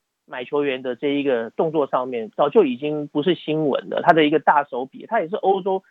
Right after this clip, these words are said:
少数几支哦，基本上砸钱不会，不，不会眨眼的这样子的一个豪门球队啊，是个富爸爸了。哦，所以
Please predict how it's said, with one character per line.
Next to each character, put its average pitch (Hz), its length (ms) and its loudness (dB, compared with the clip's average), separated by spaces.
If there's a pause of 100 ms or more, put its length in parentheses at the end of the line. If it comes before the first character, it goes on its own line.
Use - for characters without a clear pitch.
(200)
少 135 160 -2
数 208 120 0
几 135 240 -8
支 156 220 -4
哦， 131 140 2 (400)
基 202 80 -10
本 147 160 -2
上 151 240 -2
砸 151 200 2
钱 131 280 -10 (540)
不 147 100 -14
会， 151 380 0
不， 185 80 -6
不 165 120 -8
会 185 120 2
眨 147 240 2
眼 147 180 -4
的 120 100 -12
这 131 100 -10
样 139 160 -6
子 123 100 -16
的 113 160 -10
一 120 160 -8
个 117 240 0 (180)
豪 135 180 4
门 139 200 -2
球 120 280 -10
队 131 280 -4
啊， - 100 -16 (340)
是 175 100 -10
个 143 100 -4
富 202 240 2
爸 127 240 4
爸 123 120 -4
了。 - 300 -16 (360)
哦， 135 140 -14
所 160 140 -8
以 135 480 -4